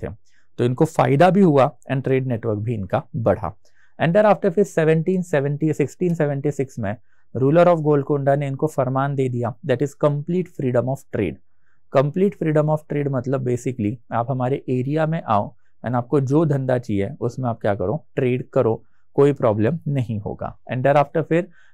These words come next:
सिक्सटीन हंड्रेड एंड एटी में ultimately ruler of गोलकोंडा and डच के बीच में हमको कुछ ना कुछ तो झगड़े भी दिखाई दिए, जिसमें ultimately डच जो है उन्होंने ruler of गोलकोंडा को सप्रेस कर दिया।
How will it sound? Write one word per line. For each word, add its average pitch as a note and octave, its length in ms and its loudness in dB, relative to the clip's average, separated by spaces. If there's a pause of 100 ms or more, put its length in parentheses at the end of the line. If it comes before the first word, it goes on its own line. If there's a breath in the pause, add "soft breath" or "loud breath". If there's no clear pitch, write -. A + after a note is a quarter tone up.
सिक्सटीन G#3 460 0
हंड्रेड F3 240 0
एंड F3 200 -2
एटी C3+ 280 0
में C#3 140 -2
ultimately B2+ 560 -2
ruler C3+ 320 2
of D3+ 120 -8
गोलकोंडा C#3+ 600 0 (380)
and B2+ 180 -2
डच B2+ 180 0
के D3 120 -2
बीच C3+ 200 -2
में C#3 100 -4
हमको C3 240 -4
कुछ B2+ 220 -6
ना C3 80 -6
कुछ B2 200 -2
तो C#3+ 60 -2
झगड़े B2+ 380 0
भी D#3+ 100 0
दिखाई C3 360 -2
दिए, A2 160 0
जिसमें B2 360 -4
ultimately B2+ 420 -4 (100)
डच C#3+ 280 0
जो D3+ 100 2
है G#2+ 300 -2 (380)
उन्होंने D3+ 360 2
ruler C3 300 2
of C#3+ 120 0
गोलकोंडा G#2+ 500 -2
को E3 120 -6
सप्रेस C#3+ 640 -2
कर G#2 200 -6
दिया। E2 280 -8